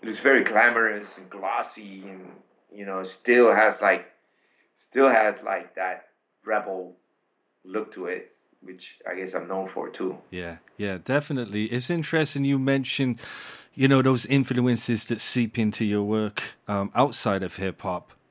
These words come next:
Speaker 2: One of my
Speaker 1: Mm-hmm.
Speaker 2: favorite covers you did was by The Licks, X O Experience. Did, did you have any influence on
Speaker 1: Man.
Speaker 2: <laughs> Classic, classic.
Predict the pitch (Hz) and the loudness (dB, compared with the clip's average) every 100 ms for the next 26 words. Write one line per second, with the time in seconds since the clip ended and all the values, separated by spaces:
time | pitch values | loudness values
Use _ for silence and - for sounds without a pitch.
0 | - 139 160 147 - 139 127 127 - 139 | 0 4 8 6 6 2 2 -4 -2 0
1 | 123 120 110 - _ 117 110 110 104 104 | 0 -2 -4 -8 _ -6 -4 -4 -4 -4
2 | 101 - - - 107 101 98 - - 101 | -4 -6 -10 -6 -4 -4 -8 -12 -8 -2
3 | 113 117 - - - - - _ 113 110 | 0 -2 -4 -6 -4 -6 -14 _ -2 -2
4 | - 107 101 - - 110 95 85 73 - | -2 -2 -4 -6 -4 -4 -4 -6 -12 -12
5 | - - 160 151 180 202 170 175 175 160 | -10 -4 -4 0 0 0 0 2 2 0
6 | 151 151 143 135 127 127 123 247 220 208 | 0 -2 -2 -4 -2 -2 -4 4 6 8
7 | 202 196 185 175 170 - - 254 240 - | 6 6 4 4 0 -6 0 4 4 2
8 | 113 - - - 185 156 - 82 | -6 -10 -14 0 2 2 -4 -14